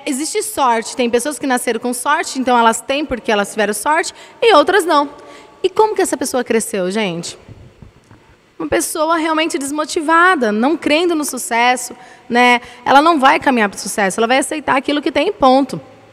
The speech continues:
O que que acontece? Imagina essas duas numa sala de aula dando um treinamento. Daí eu chego e falo, "Gente, hoje nosso tema vai ser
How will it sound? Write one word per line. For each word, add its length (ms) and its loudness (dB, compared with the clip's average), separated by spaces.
O 100 -4
que 120 -4
que 80 0
acontece? 680 -2
Imagina 320 4
essas 240 -2
duas 320 -2
numa 240 2
sala 260 -4
de 120 -2
aula 180 2
dando 220 0
um 40 0
treinamento. 760 -2
Daí 100 4
eu 40 6
chego 300 -2
e 20 -8
falo, 180 0
"Gente, 400 0
hoje 280 6
nosso 240 0
tema 260 0
vai 140 2
ser 200 6